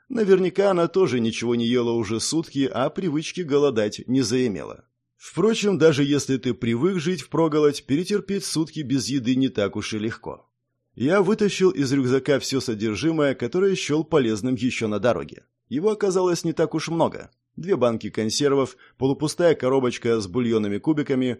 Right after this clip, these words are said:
буквально каменные сухари, небольшая коробочка, которую я принял за аптечку, и бутылка,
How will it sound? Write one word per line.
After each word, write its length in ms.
буквально 460
каменные 540
сухари, 560
небольшая 480
коробочка, 520
которую 340
я 100
принял 340
за 200
аптечку, 680
и 160
бутылка, 680